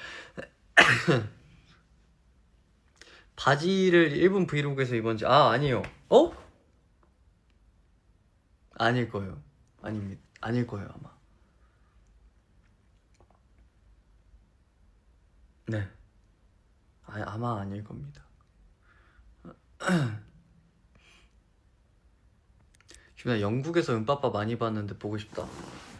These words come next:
영국에 은빠빠가 많더라고요. 응. <clears throat> "我最爱你. 我最爱你. 我想你.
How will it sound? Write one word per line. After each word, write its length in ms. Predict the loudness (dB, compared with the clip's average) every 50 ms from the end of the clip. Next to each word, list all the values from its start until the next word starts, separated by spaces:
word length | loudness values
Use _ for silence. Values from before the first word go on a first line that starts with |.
| -18 -12 -10 -10 -6 -2
영국에 380 | 0 0 0 0 4 6 8 8
은빠빠가 480 | 8 8 6 2 2 4 4 4 4 4
많더라고요. 880 | 4 2 0 0 -4 -2 -2 -2 -2 -4 -4 -6 -6 -6 -8 -10 -12 -14 -16 -20 -20 _ _ -20 -20 _ _ _ _ _ _ _ _ _ _ _ _ _ _ _ _ -12
응. 260 | -10 -8 -8 -10 -12 -14 -18 -20 -20 -20 -20 -20 -20 -20 -14 -4
<clears throat> 460 | 0 2 2 4 2 0 -2 -6 -10 -16 -20 -20 -20 -20 -20 -20 -20 -20 _ -20 _ _ -10
"我最爱你. 1300 | -6 -4 -4 -4 -4 -8 -10 -12 -10 -6 -6 -4 -4 -4 -4 -4 -4 -4 -4 -6 -6 -8 -8 -10 -14 -18 _ _ _ _ _ _ _ _ _ _ -16
我最爱你. 800 | -14 -14 -12 -10 -8 -6 -6 -4 -6 -8 -10 -12 -12 -12 -14 -16 -20 _ _ _ _ _ _ _ _ _ _ _ _ _ _ _ _ _ _ _ _ _ _ _ _ _ _ _ _ _ _ _ _ _ _ _ _ _ _ _ _ _ _ _ _ _ _ _ _ -20 -20 -20 -20 _ _ _ _ _ _ _ _ _ _ _ _ _ -20 -20 -20 -20 -20 -20 _ _
我想你. 960 | -10 -6 -6 -6 -6 -8 -8 -8 -6 -4 -4 -4 -4 -6 -6 -8 -10 -14 -16